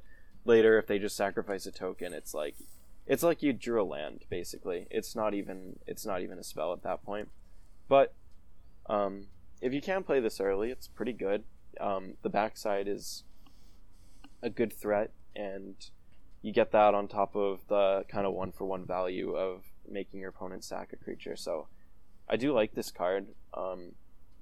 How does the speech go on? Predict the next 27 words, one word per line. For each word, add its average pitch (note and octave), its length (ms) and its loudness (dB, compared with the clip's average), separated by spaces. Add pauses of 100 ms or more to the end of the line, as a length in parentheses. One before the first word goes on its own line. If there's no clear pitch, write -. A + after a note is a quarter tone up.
(360)
I A2+ 100 10
actually A#2 280 6
didn't A2 260 0
like F#2+ 240 0
it F#2+ 60 2
at G2 100 -4
the F#2+ 80 -2
start F#2+ 260 0
of F#2 60 -4
the E2+ 60 -10
format, F2+ 420 -6
but - 100 -2
I've F#2 140 -4
come F#2 140 -8
around F2+ 320 -6
to F2+ 160 -4
it. F2+ 180 -2 (520)
And F#2+ 540 -2 (640)
I A#2+ 120 12
would A#2+ 160 8
not B2 180 8
be A#2+ 100 4
looking A2+ 300 4
to G#2 60 0
first G#2 280 0
pick - 220 -2
this, - 440 -2